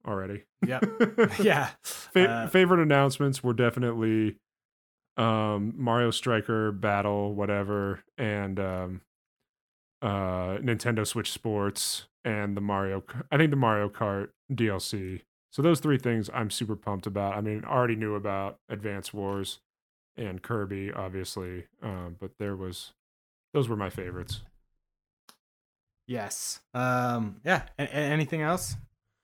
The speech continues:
Speaker 1: Uh, I don't think so. I think that'll do it.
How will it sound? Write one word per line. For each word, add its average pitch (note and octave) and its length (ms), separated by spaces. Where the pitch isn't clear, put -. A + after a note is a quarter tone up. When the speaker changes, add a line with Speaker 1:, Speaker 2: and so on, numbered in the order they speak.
Speaker 1:
Uh, A#2+ 460
I B2 120
don't A#2+ 320
think D3 200
so. F#2+ 380
I - 260
think G2+ 80
that'll A#2+ 180
do A#2+ 260
it. F2+ 140